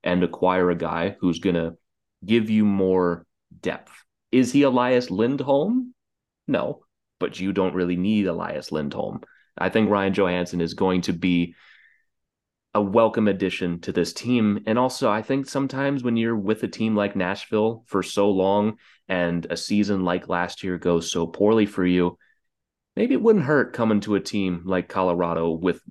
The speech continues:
real Stanley Cup aspirations and a very proven track record of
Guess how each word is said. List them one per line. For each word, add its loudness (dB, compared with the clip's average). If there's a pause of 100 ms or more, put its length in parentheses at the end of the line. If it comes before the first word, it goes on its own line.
(120)
real 0
Stanley 0
Cup -6 (120)
aspirations -2
and 0 (320)
a 0
very 0
proven 4
track -4
record -4
of 0